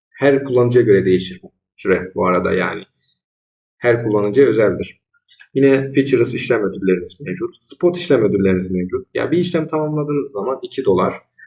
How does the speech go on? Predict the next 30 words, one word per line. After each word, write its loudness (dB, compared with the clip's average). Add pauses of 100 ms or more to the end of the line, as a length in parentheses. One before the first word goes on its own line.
(280)
Bu -2
işte 0
yaklaşık -2
otuz -4
altı, -4
otuz -8
yedi -2 (160)
şu -6
anki -4
videoya 4
göre. -2 (1160)
Yine 2
spot 0
işlem 0
bakiyeniz -2
şey 6
olduğunda, 2 (420)
e, 0
beş 0
bin 0
U -4
S -12
D -4
T 2
olduğunda, 2 (120)
işlem 0
hacminiz, -4
bak -4
bakiyeniz -2
değil. 0